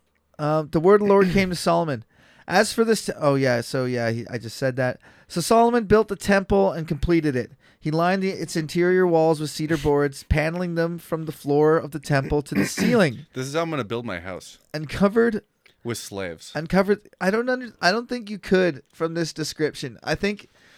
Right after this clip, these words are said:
Speaker 1: if, try
Speaker 2: I could,
Speaker 1: and
Speaker 2: I've come pretty close.
Speaker 1: in your mind's
Speaker 2: <clears throat>
Speaker 1: eye,
Speaker 2: Mm-hmm.
Speaker 1: build what I'm s-, describing.
Speaker 2: I am.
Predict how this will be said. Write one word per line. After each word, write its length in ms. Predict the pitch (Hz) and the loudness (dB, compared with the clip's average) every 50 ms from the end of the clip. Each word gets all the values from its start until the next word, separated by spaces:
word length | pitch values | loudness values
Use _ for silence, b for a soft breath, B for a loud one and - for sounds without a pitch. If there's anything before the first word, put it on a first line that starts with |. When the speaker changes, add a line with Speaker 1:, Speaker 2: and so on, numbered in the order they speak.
| b b b b | b b b b
Speaker 1:
if, 260 | - - - - - | -14 -14 -14 -14 -4
try 220 | - - 233 262 294 | 2 4 4 6 6
Speaker 2:
I 40 | 311 | 6
could, 120 | 330 214 175 214 | 6 4 4 4
Speaker 1:
and 40 | 202 | 2
Speaker 2:
I've 240 | 247 220 185 170 - | 0 0 0 -4 -2
come 200 | - 220 208 170 | 0 2 2 2
pretty 200 | - 180 139 131 | 0 0 -2 -2
close. 340 | - - 139 123 123 117 180 | -2 -2 0 0 0 2 0
Speaker 1:
in 160 | 208 240 262 | 0 2 2
your 140 | 285 285 254 | 2 2 4
mind's 420 | 226 208 208 214 226 226 214 190 | 4 4 4 4 2 0 0 -2
Speaker 2:
<clears throat> 40 | - | 0
Speaker 1:
eye, 420 | - 175 175 180 175 151 120 117 - - | 2 4 4 4 2 2 0 -2 -4 -6
Speaker 2:
Mm-hmm. 140 | - 139 139 | -4 0 4
Speaker 1:
build 340 | 165 170 180 185 170 160 - _ | 6 6 6 4 2 -4 -10 _
what 200 | - 143 160 160 | -2 0 0 2
I'm 180 | 156 147 151 151 | 2 0 -2 -4
s-, 160 | 151 - - - | -6 -10 -14 -12
describing. 680 | - 151 143 - - 156 139 127 127 123 117 101 - - _ _ | -10 -10 -10 -8 -6 -4 -2 -2 -2 -4 -6 -10 -14 -18 _ _
Speaker 2:
I 120 | - 101 | -8 -6
am. 340 | 101 117 160 151 95 85 87 | -4 -4 -4 -4 -6 -8 -14